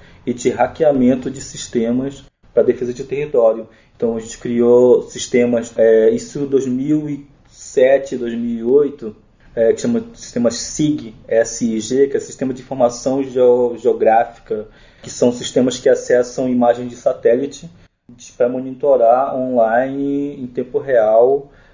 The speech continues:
lugares. Então, a gente criou sistemas pra tá moni-, monitorando as invasões à terra, onde tem garimpo, onde tem queimadas, enfim. Então, já é uma tecnologia que a gente vem desenvolvendo.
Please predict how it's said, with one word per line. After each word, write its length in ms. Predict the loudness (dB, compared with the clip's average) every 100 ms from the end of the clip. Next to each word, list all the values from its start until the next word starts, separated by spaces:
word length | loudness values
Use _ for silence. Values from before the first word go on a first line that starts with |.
| -10
lugares. 720 | -4 0 2 2 0 -8 -20 _ _ _ _
Então, 300 | -2 0 -2 -2
a 80 | -2
gente 260 | -2 -8 -14 -2
criou 400 | 2 4 4 2
sistemas 760 | 0 -8 -6 -2 0 0 -4 -10 -6
pra 100 | -2
tá 120 | 0 0
moni-, 200 | -2 -4
monitorando 1000 | -2 0 0 -4 0 2 2 0 -4 -6 -16 -20 _
as 220 | -2 -2
invasões 420 | 2 2 2 -2 -16
à 40 |
terra, 580 | -4 2 4 4 2 2
onde 160 | 0
tem 160 | -8 -2
garimpo, 720 | 2 2 2 0 -2 -4 -6
onde 180 | -6 -8
tem 160 | -14
queimadas, 800 | -2 -2 0 0 2 4 2 -2
enfim. 280 | -6 -8 -10
Então, 220 | -4 -4
já 140 | 2 2
é 40 |
uma 140 | 2 -4
tecnologia 600 | -6 -4 2 4 4 0
que 60 |
a 20 | -8
gente 160 | -10
vem 100 | -8
desenvolvendo. 800 | -8 -6 0 2 0 -2 -6 -8